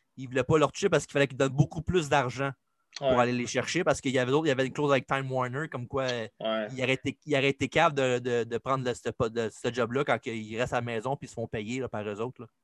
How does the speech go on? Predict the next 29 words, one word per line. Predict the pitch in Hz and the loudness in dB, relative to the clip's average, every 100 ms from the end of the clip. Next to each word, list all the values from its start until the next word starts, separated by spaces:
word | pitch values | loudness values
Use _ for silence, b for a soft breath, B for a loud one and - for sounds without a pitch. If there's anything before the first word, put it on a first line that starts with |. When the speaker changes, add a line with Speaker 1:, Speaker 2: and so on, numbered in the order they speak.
| - | -6
Speaker 2:
Ah | 113 | -2
ouais, | 113 | -2
c'est | 104 98 | -2 -6
vrai. | 104 104 139 _ _ - | -6 -8 -14 _ _ -6
Speaker 1:
Les | 135 143 | 0 0
seuls, | - 170 165 | 2 2 4
les | 147 | 2
seuls | 139 180 180 | 2 2 2
qui | 170 | 2
ont | |
été, | 143 147 127 113 | 2 2 2 0
tu | |
sais, | 160 123 | 2 2
ils | 127 | 2
ont | |
pas | 123 | 6
avoir | 143 147 | 8 8
beaucoup | 135 151 | 6 2
de | |
monde, | 131 151 | 0 0
comme | 151 127 | 0 -2
on | 123 | -2
a | 120 | -2
vu | 120 | 0
dans | 123 | 2
la, | 113 | 2
dans | 104 107 98 - | 0 -4 -6 -6
l'Invasion, | 107 107 110 110 113 170 | -10 -8 -2 -2 0 -2
là. | 208 | -4